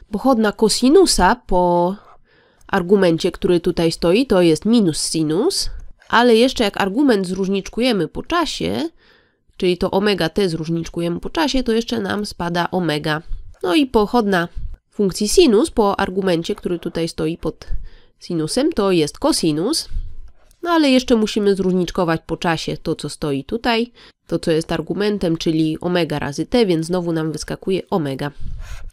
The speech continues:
To, co otrzymujemy, to jest taki oto wektor r omega razy minus sinus omega t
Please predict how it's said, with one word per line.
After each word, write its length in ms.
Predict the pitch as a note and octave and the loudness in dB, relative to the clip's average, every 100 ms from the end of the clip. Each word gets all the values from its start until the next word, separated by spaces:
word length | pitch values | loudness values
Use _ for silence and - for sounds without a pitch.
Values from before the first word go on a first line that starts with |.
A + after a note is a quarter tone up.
| _ _ - _ _ - | _ _ -20 _ _ -2
To, 140 | C#4 | -2
co 200 | - E3+ | 0 0
otrzymujemy, 880 | A#3+ B3+ C4+ G3+ E3+ D3 C#3+ F#3+ E4 - _ - - _ | -2 -2 0 4 4 2 -2 -2 -4 -6 _ -20 -20 _
to 140 | - A#3 | -2 0
jest 200 | F#3 - | 0 0
taki 320 | G#3 - - | -2 -2 -6
oto 300 | D#3+ - D#3 | -6 -6 -4
wektor 560 | G#3+ A#3 - F#3 F3 - | -4 -4 -4 -4 -4 -8
r 420 | - F3+ E3+ D#3+ D#3 - - - - - - _ _ _ _ _ | -4 0 0 -2 0 2 2 0 -8 -18 -20 _ _ _ _ _
omega 680 | - D#3 D#3+ G3+ A3+ C#4+ B3 | -8 -4 -4 -4 -2 0 0
razy 680 | G3 G3+ G3+ G3 G3+ G3+ A3 - - | 0 -2 -2 2 2 2 -4 -12 -14
minus 520 | F#3 F3 E3+ D#3+ D3 - | -10 -6 -6 -6 -8 -8
sinus 840 | - - E3+ D3+ E3 - - - - - - _ | -8 -6 -4 -4 -8 -10 -12 -12 -16 -18 -20 _
omega 460 | D#3+ E3 E3 E3 E3 | -12 -10 -8 -8 -10
t 340 | - F#3+ F#3+ | -6 -4 -4